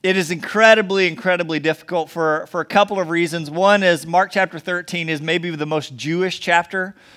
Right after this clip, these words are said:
uh, in the New Testament. It is filled with all sorts of, um,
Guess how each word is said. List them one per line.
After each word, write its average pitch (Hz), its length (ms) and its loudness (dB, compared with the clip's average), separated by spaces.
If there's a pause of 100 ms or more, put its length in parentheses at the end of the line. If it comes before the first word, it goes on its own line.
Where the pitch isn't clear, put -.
(120)
uh, 160 60 2
in 170 300 2
the 165 100 0
New 170 180 0
Testament. 180 580 0 (440)
It 190 160 4
is 170 260 0
filled 196 640 4
with 151 240 -2 (100)
all 180 400 2
sorts 175 460 -4
of, 156 340 4
um, 139 400 2